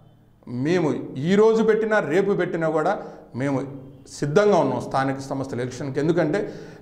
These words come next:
మేము తీసుకున్న ఎజెండాలో ప్రతిదీ కూడా ప్రజలందరూ "జై హో జగన్" అని అంటున్నారు తప్ప,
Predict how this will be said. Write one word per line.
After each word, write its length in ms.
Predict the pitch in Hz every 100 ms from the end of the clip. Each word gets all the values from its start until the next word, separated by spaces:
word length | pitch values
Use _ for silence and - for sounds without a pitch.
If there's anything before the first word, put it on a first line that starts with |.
| -
మేము 600 | 113 147 175 165 156 156
తీసుకున్న 560 | 226 226 - 196 190 - 135
ఎజెండాలో 560 | 139 180 180 170 156 - - - -
ప్రతిదీ 380 | 151 151 220 220
కూడా 320 | 185 175 170
ప్రజలందరూ 880 | - - - - 143 170 180 185 175
"జై 260 | 123 156 175
హో 180 | 185
జగన్" 320 | 180 156 160 170
అని 160 | 165
అంటున్నారు 360 | 147 165 151 143
తప్ప, 480 | 127 - 185 214